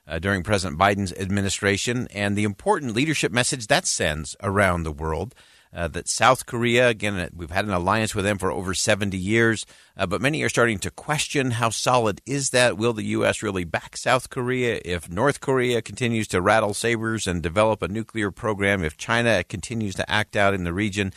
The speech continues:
Japan plays into that. Uh, and so it becomes a leadership issue of how do you keep those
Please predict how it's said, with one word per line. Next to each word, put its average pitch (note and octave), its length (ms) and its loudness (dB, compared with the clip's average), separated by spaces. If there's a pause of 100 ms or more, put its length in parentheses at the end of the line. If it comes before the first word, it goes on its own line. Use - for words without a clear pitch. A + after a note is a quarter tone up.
(320)
Japan A#2+ 420 0
plays A2+ 320 0
into G#2+ 200 0
that. G#2 260 4 (340)
Uh, F2 220 -2
and F2 80 -4
so B2+ 140 2
it A#2 60 0
becomes G#2+ 380 -2
a A2+ 300 2
leadership G#2+ 480 0
issue C3 300 -2
of D2 80 -6
how F#2 240 2
do A2 80 -2
you G#2 120 -2
keep A2+ 280 -8
those G2 340 2